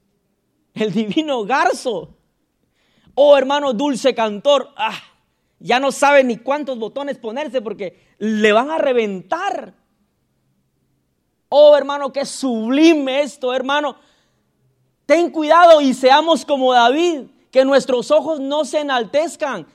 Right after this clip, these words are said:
que nuestro corazón no se llene de vanidad. Amén. Ok, número dos, diga conmigo, lengua mentirosa. Usted dirá, "Hermano, en el evangelio hay gente mentirosa".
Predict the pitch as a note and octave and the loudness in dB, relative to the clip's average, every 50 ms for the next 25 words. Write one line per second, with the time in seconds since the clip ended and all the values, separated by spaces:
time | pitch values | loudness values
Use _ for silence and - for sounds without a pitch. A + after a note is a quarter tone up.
0 | _ - C4 C4+ C#4 C4+ C4 C4+ C4 - B3 B3+ A#3+ A3+ A3 - D4 D4 D4 D4 | _ -4 -2 0 0 0 0 -2 -4 -4 -4 -2 -2 -2 0 2 0 0 2 0
1 | D#4 C#4 - D4+ C#4 C4+ D4 E4+ F#4+ G4 F4+ E4 C#4+ B3+ A#3 A3 G#3+ G#3+ G#3+ A#3+ | -4 0 0 0 0 0 0 0 0 -2 -2 0 0 0 0 0 -2 -4 -4 -2
2 | C#4 D#4+ D#4+ - - - _ _ _ _ _ _ _ _ _ _ _ _ _ _ | 0 0 0 0 -2 -6 _ _ _ _ _ _ _ _ _ _ _ _ _ _
3 | _ _ _ - F3+ G#3 C4+ E4 F#4 F4+ E4+ - - - _ - - - - - | _ _ _ -10 -2 2 2 2 2 2 -2 -6 -12 -18 _ -20 -20 -20 -20 -20
4 | - _ _ _ _ _ _ _ _ _ _ _ _ _ _ _ _ - B3+ C#4+ | -20 _ _ _ _ _ _ _ _ _ _ _ _ _ _ _ _ 0 0 0
5 | C#4+ F4 E4+ D#4+ C4+ G3 - A#3 C#4 D4+ D#4 D#4+ D#4 D4+ C#4+ C4+ D#4 E4+ E4+ C#4+ | 4 6 6 6 6 4 0 -2 -2 0 2 4 4 4 6 6 8 8 8 6
6 | A3 C#4 D4 D4+ D4 - - C#4+ D#4+ D#4+ D#4 C#4+ A3 - - - F#3 G3 G#3+ B3 | 4 0 -2 -2 -2 -2 -4 -4 -2 2 2 2 2 2 -2 -6 -2 0 2 4
7 | C#4 D#4+ E4+ D#4 D4+ D4+ D#4 D#4 D4+ C#4+ - - A#3 A#3+ C4 C4+ B3+ A3+ A3+ C#4 | 4 4 4 2 0 0 0 0 0 0 -4 -6 -2 0 2 2 2 0 -4 -6
8 | C4+ C#4 D4+ E4 F#4+ - - D#4+ B3 F3 - - _ _ _ _ _ _ _ _ | -2 0 0 0 0 -2 -4 -4 -4 -4 -6 -10 _ _ _ _ _ _ _ _
9 | _ _ _ _ _ - - _ _ _ - G#3+ F3 - - A#3+ B3+ A#3+ A3+ A3 | _ _ _ _ _ -20 -20 _ _ _ -10 -10 -4 0 2 2 4 4 4 4
10 | G#3+ A#3+ A#3 G3 F3+ G3 A#3 A#3+ A3 - - - - _ - - - A#3+ B3 A#3 | 4 4 4 2 0 -2 -2 -2 -2 -4 -6 -10 -20 _ -8 -2 2 4 6 6
11 | A#3 A#3 A#3 A3+ G3+ F#3+ G3 F3+ C#3 C#3 A#3+ C4 C4 B3+ A3+ G3 F#3 - - E3+ | 8 8 8 8 8 6 2 0 0 0 0 0 2 0 0 -2 -2 -2 -2 2
12 | G#3 B3 A#3+ F3 A#3 C4 C4 B3+ D4 C#4+ B3+ A#3 G3+ F3+ - F#3+ G#3 D4+ F#4 D4+ | 2 2 2 2 0 -2 -2 -4 -4 -4 -4 -4 -6 -6 -8 -4 0 0 0 0
13 | A3+ B3 G3 C#3 - | 0 -4 -6 -6 -8